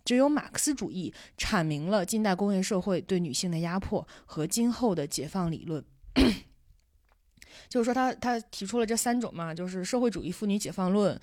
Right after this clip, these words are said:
激进女权主义，然后马克思主义女权主义，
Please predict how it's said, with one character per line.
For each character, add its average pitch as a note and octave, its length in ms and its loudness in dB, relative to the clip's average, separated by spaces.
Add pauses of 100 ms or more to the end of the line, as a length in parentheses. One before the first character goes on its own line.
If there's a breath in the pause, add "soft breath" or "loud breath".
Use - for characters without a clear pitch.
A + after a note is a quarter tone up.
(340 loud breath)
激 B3 120 -2
进 B3 200 4
女 E3+ 80 -2
权 F#3 240 0
主 F#3+ 160 -4
义， F3 340 -2
然 E3 100 -10
后 F3+ 80 -4
马 D#3+ 140 -4
克 E3+ 80 -10
思 B3 100 -4
主 G#3+ 140 0
义 F3+ 60 4
女 F#3 100 2
权 F3+ 240 -4
主 - 140 -10
义， B2+ 200 -8